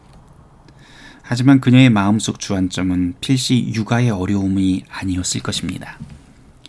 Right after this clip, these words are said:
하나님은 그녀의 아들이 주님께 길을 준비해 드릴 사람이 되리라고 말씀하셨습니다.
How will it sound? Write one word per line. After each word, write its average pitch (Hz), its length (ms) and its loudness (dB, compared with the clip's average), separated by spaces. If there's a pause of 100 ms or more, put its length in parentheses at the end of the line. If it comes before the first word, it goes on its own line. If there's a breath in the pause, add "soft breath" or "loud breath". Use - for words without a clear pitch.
(580 loud breath)
하나님은 117 520 0
그녀의 107 420 -2
아들이 117 540 -6 (560 soft breath)
주님께 104 440 0
길을 123 340 0
준비해 127 500 4
드릴 113 280 -6
사람이 110 540 -4
되리라고 90 640 -8 (440 soft breath)
말씀하셨습니다. - 1080 -8